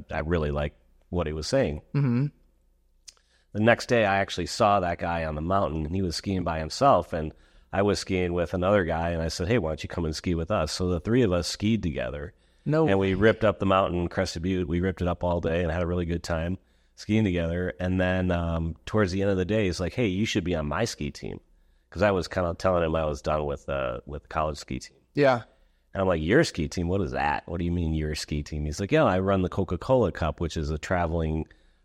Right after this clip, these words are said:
Speaker 1: uh, public sort of nastar style race,
Speaker 2: Huh.
Speaker 1: uh, in Colorado. And so we go to a different resort every weekend and put on this race. And, you know, we need people,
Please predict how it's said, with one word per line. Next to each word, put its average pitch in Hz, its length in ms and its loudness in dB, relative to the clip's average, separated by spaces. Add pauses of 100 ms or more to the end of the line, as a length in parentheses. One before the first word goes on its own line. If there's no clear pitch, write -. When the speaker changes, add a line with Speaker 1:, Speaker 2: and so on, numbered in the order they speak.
Speaker 1:
uh, 85 200 -2
public 92 600 0
sort 90 320 -2
of 78 140 0
nastar 87 640 0
style 82 400 -2
race, 80 640 -4 (360)
Speaker 2:
Huh. 175 180 0
Speaker 1:
uh, 82 540 -2
in 87 160 -2
Colorado. 85 640 2
And 76 100 -2
so 95 160 -2
we 85 140 2
go 90 100 2
to 85 60 2
a 87 40 0
different 92 320 0
resort 90 380 -2
every 82 180 -4
weekend 92 360 0
and 78 100 0
put 82 140 -6
on 78 140 -2
this 78 180 -4
race. 95 420 0 (640)
And, 85 680 0
you 92 120 -2
know, 85 120 0
we 87 120 0
need 87 260 0
people, 85 640 -2